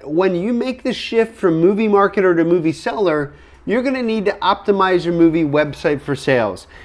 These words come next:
You're gonna need to remove anything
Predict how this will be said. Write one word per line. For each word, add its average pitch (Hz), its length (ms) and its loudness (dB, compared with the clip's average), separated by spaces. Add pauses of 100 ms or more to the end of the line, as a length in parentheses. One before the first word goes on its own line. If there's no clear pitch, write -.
(140)
You're 220 140 0
gonna 269 200 -2
need 214 220 -2
to 190 100 6
remove 185 800 0
anything 151 680 -2